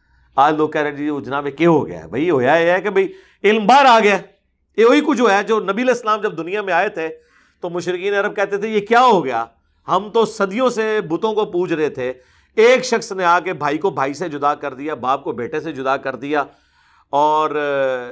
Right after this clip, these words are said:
इन्होंने बुतों की मुखालफत शुरू कर दी, ये हमारे मजहब से फिर गए, नए दीन के ऊपर आ गए। ये अक्सर मौलवी आपको जो अकायद और नज़रियात में कमज़ोर अकायद के मालिक होंगे ना,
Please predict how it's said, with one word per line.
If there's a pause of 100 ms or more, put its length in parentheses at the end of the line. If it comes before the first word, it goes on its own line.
(140)
इन्होंने
बुतों
की
मुखालफत
शुरू
कर
दी,
ये
हमारे
मजहब
से
फिर
गए,
नए
दीन
के
ऊपर
आ
गए। (1500)
ये
अक्सर
मौलवी
आपको (640)
जो (160)
अकायद
और (300)
नज़रियात
में
कमज़ोर
अकायद
के
मालिक
होंगे
ना,